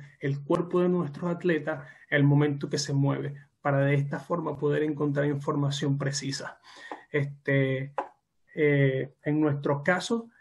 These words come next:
este, antes, antes de firmar, durante el proceso en,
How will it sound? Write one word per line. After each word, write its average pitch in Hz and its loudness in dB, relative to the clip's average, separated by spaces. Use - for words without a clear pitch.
este, 143 2
antes, 185 4
antes 165 0
de 175 2
firmar, 160 2
durante 151 2
el 151 -4
proceso 160 0
en, 143 -2